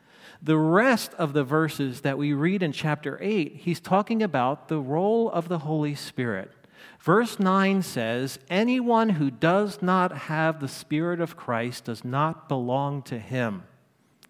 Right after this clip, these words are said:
That is, not only did Jesus die for our sins, but the Holy Spirit, but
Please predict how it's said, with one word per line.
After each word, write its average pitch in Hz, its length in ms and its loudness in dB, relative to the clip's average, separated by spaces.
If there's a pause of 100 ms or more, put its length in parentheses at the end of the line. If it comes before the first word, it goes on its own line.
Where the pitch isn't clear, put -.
(480)
That 214 220 2
is, 120 440 -2 (320)
not 214 460 4
only 220 400 4
did 175 260 2
Jesus 185 580 0
die 185 520 0
for 165 320 0
our 131 300 -4
sins, 120 880 -4 (1080)
but - 460 0
the 165 100 2
Holy 285 480 4
Spirit, 160 560 0
but 160 240 -4